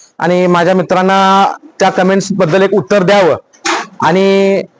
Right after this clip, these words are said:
खरंच बकरी ईदचं सत्य काय आहे, बकरी ईदचं जे बोकड पालन होतं त्याचं सत्य काय आहे हे आपल्या मित्रांना कळावं, अ, या दृष्टीनं म्हणून हा, आता आपण हा व्हिडिओ बनवत आहोत.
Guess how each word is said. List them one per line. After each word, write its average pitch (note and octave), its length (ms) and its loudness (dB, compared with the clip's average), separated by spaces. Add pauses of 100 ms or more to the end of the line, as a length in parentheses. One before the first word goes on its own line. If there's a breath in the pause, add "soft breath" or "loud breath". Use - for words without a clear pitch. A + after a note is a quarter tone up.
(240)
खरंच A3 340 -2 (280)
बकरी G#3 380 2
ईदचं B3 240 -2
सत्य A3+ 360 -2
काय A#3+ 140 4
आहे, A#2+ 300 -2
बकरी E3 300 0
ईदचं G#3 240 -2
जे F#3+ 100 0
बोकड G3+ 260 0
पालन G3+ 220 0
होतं E3+ 200 0 (360)
त्याचं F3+ 200 0
सत्य A3+ 320 -2
काय G#3 140 2
आहे E3 260 -2 (280)
हे G3+ 60 2
आपल्या A3 300 2
मित्रांना G#3 360 0
कळावं, F3+ 320 2 (440 loud breath)
अ, E3+ 320 2
या G3 260 2
दृष्टीनं G3+ 360 0
म्हणून A3 200 2 (100)
हा, F#3+ 180 2
आता F#3 180 0
आपण G3+ 220 0
हा F#3+ 160 0
व्हिडिओ F#3 220 2
बनवत E3+ 280 0
आहोत. C3 140 -2